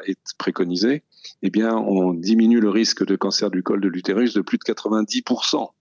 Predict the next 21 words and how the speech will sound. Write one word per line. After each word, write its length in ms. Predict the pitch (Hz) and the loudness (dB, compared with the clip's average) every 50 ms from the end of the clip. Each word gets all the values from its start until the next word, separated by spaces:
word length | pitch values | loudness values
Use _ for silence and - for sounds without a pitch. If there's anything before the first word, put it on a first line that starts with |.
| _ - | _ -12
Vous 40 | - | -8
voyez ? 240 | 90 92 101 104 - - - - - - - - - - | -4 -4 -4 -4 -4 -12 -20 -20 -20 -18 -20 -18 -10 -4
Donc, 260 | 110 104 92 - - | -4 -4 -2 0 0
euh, 340 | 107 98 95 90 - - - - - - - - - - | 2 2 2 2 0 -2 -6 -10 -14 -20 -20 -20 -16 -12
il 160 | - - 95 | -8 -8 -8
faut, 420 | - - - 113 107 104 95 90 92 | -6 0 2 2 4 4 4 2 2
euh, 140 | 87 - - | 2 0 0
à 100 | - 110 | 0 -2
la 120 | 107 101 | -2 -2
fois 360 | - - - 123 113 107 101 | -4 -2 -2 0 0 0 -2
réaffirmer 840 | 101 117 117 113 107 107 - - - 107 - 110 110 110 107 104 101 95 - | 0 0 0 0 0 -2 -2 -2 -2 0 2 2 2 4 4 2 2 0 -2
les 160 | - 101 101 | 0 0 0
données 320 | - - 101 98 104 95 85 | 0 0 0 0 2 0 0
scientifiques 760 | - - - - 110 104 - - 110 - - 117 107 - - | -2 -2 -2 -2 -4 -4 -4 -6 -4 0 0 0 0 0 -4
solides, 640 | - - - - - 117 107 107 110 110 101 101 - | -6 -4 -4 0 0 0 2 4 2 2 2 0 -4
avérées, 440 | - - 92 110 - - 117 135 135 | -6 -4 -2 -2 -2 0 -2 -2 0
comme 180 | - 107 92 | -2 -4 -4
celles 220 | - - 107 98 90 | -2 -4 -4 -4 -6
que 140 | - - 92 | -4 -6 -2
je 100 | 95 98 | -2 -2
viens 320 | 87 85 98 95 95 92 | -2 0 0 -2 -2 -2